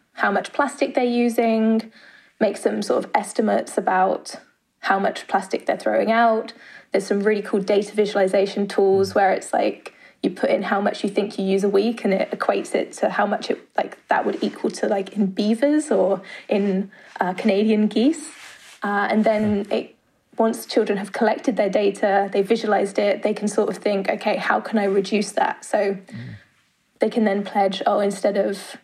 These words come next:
Speaker 1: using plastic water bottles, I will have one reusable water bottle. Um, instead of using, like, um,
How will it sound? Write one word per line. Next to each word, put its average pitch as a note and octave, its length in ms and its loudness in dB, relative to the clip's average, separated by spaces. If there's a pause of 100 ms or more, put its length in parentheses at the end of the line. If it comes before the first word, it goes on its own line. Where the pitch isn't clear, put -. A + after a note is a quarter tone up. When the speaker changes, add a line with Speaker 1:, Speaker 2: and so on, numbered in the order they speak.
(160)
Speaker 1:
using G3+ 500 0 (380)
plastic A#3+ 400 -2
water B3 200 0
bottles, B3 480 2
I A3 120 2
will G#3+ 120 0
have G3 240 0 (240)
one G#3+ 220 2
reusable D4+ 520 2
water - 300 -2
bottle. - 460 -2 (300)
Um, G3+ 220 2
instead G3 280 -2
of F#3+ 80 0
using, G3 560 -2 (380)
like, - 300 -2
um, G3 420 -2